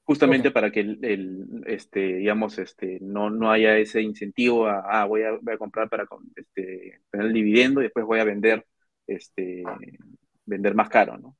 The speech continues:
Speaker 1: Este, justamente para, para que no haya ese, este, ese, ese tipo de, de, de incentivo, ¿no? El, los precios siempre los corrige, los ajusta la bolsa de manera, de, de manera automática.
Speaker 2: Claro,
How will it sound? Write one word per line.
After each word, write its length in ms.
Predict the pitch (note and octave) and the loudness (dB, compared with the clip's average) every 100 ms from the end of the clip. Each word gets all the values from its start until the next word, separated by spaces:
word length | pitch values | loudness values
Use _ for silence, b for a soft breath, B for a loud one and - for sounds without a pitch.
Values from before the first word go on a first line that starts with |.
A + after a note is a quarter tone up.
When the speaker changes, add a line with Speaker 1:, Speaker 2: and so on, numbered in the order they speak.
| - | -20
Speaker 1:
Este, 320 | - _ - | -20 _ -18
justamente 500 | - G#2 G#2 G#2 G#2+ | -12 -10 -8 -8 -8
para, 340 | G#2+ F#2+ G2 - _ - | -6 -6 -6 -10 _ -18
para 200 | - - | -14 -12
que 120 | G2 | -12
no 140 | G2 | -8
haya 160 | G2 G2+ | -4 -2
ese, 500 | G2 - G2 G2+ G2 _ _ _ _ _ _ _ _ _ - | -4 -4 -6 -6 -12 _ _ _ _ _ _ _ _ _ -10
este, 880 | F#2 - - F2+ F2+ F2 F2 F#2+ - - | -10 -10 -8 -6 -4 -6 -10 -14 -18 -20
ese, 240 | - - | -8 -8
ese 160 | - - | -6 -4
tipo 300 | - - G2+ | -4 2 4
de, 220 | G2 - - | 4 0 -6
de, 180 | - - | -10 -8
de 120 | F#2+ | -10
incentivo, 560 | - - - G2 - - | -10 -12 -6 -4 -6 -12
¿no? 120 | C#3 _ _ - | -20 _ _ -8
El, 180 | G2+ G2 | -2 -2
los 120 | G2 | -2
precios 280 | A#2 B2+ A#2 | -2 0 0
siempre 240 | A2+ A#2+ | -2 0
los 100 | A#2+ | -2
corrige, 360 | - A2 C#3 D#3+ | 0 2 2 2
los 160 | G#2 - | 0 -4
ajusta 340 | - G2+ G#2+ | -8 -4 0
la 80 | G2 | 0
bolsa 320 | G2 G2 G#2 | 0 -2 -4
de 40 | F#2 | -8
manera, 680 | F#2 F#2+ G2 F#2+ F2+ - _ _ | -8 -4 -2 -2 -4 -12 _ _
de, 60 | - | -20
de 340 | F#2+ G2 - G2 | -16 -18 -18 -18
manera 240 | G2 G2 | -10 -6
automática. 520 | F#2+ G2+ G2+ _ - _ _ _ _ _ _ _ _ | -6 -6 -10 _ -20 _ _ _ _ _ _ _ _
Speaker 2:
Claro, 320 | - C#3+ - | -6 -6 -8